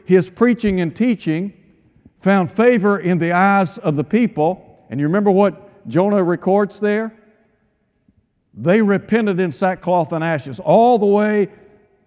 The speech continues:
starting with the king and filtering down. But look at Jeremiah.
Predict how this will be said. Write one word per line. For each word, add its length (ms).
starting 480
with 140
the 100
king 640
and 140
filtering 520
down. 460
But 140
look 140
at 100
Jeremiah. 760